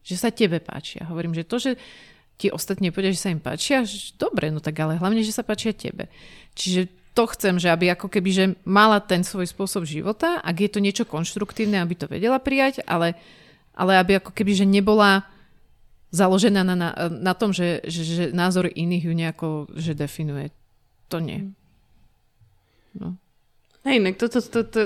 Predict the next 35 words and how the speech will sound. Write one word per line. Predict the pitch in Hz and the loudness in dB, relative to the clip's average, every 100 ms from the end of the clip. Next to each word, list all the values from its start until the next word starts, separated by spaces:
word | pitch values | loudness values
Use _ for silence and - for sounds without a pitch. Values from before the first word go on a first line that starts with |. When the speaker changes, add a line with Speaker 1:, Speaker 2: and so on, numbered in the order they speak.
| 185 | 0
Speaker 2:
to | 208 | -4
je | 190 | -4
sranda, | - 269 233 180 | 2 4 4 2
že | |
proste | 180 190 - 190 | -2 -6 -6 -6
tie | 196 | -4
deti | 185 202 202 | -2 -2 -2
prídu | 208 208 | 0 0
do | 190 | 0
tej | 190 202 | 2 0
škôlky | - 175 170 214 | 2 2 4 4
a | |
tá | 190 175 | 4 0
externá | 196 - 240 214 | -4 0 2 2
validácia | 185 175 175 170 - 160 202 - - - - - - - | 0 -2 -2 -4 -4 -8 -8 -12 -20 -20 -20 -20 -20 -2
tam | 185 180 | 0 0
z | 175 | 2
nejakého | 208 226 226 220 196 185 | 6 6 6 6 4 4
dôvodu | 190 190 180 185 | 2 2 2 -2
to | 180 | -2
tam | 180 185 | 0 4
je, | 185 180 | 6 6
lebo | 175 165 | 4 2
v | 170 | -2
tom | 175 170 | -4 -2
kolektíve, | 190 185 180 - 180 185 214 247 | 2 4 2 0 0 2 4 2
ako | - - - | -2 -14 -8
keby, | 180 170 175 | -4 -4 -4
keď | 180 - | -6 -6
chceš | - 226 185 | 2 4 4
zapadnúť, | 180 180 175 156 151 151 220 - _ _ _ _ _ _ _ - | 2 2 0 0 0 0 -2 -8 _ _ _ _ _ _ _ -6
tak | 170 | -2
máš | 180 185 180 | 2 2 2
pocit, | - 196 202 175 | 0 0 0 4
že | 175 170 175 | 4 4 2